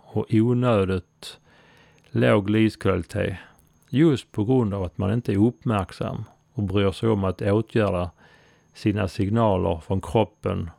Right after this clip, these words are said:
och inifrån. Det är dock flera steg inblandade här. Först gäller det alltså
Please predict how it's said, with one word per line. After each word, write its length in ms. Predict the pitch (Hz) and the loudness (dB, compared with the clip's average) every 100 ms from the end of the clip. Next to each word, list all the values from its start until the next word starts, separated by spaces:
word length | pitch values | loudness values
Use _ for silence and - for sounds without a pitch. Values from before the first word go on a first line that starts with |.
| _ _ _ | _ _ _
och 160 | 98 | -2
inifrån. 580 | 98 101 95 - 123 113 - _ _ _ _ _ _ _ _ _ _ _ _ _ | 0 -2 -4 -8 -8 -10 -14 _ _ _ _ _ _ _ _ _ _ _ _ _
Det 100 | 110 | -2
är 60 | 110 | 0
dock 720 | 139 127 - _ _ - - 160 | 2 0 -4 _ _ -20 -16 -16
flera 640 | - 120 117 139 156 110 | -4 0 0 0 -2 -2
steg 480 | 85 - 147 110 107 | -2 -2 0 0 2
inblandade 640 | 110 98 92 90 92 92 | 2 0 -2 -4 -4 -2
här. 260 | 107 98 104 - _ _ _ _ _ _ _ _ _ _ _ | 0 -2 -4 -12 _ _ _ _ _ _ _ _ _ _ _
Först 380 | _ 135 107 - | _ -2 -2 0
gäller 280 | 139 160 110 | -2 0 2
det 80 | 110 | 0
alltså 480 | 107 - 117 107 | 0 -2 -2 -2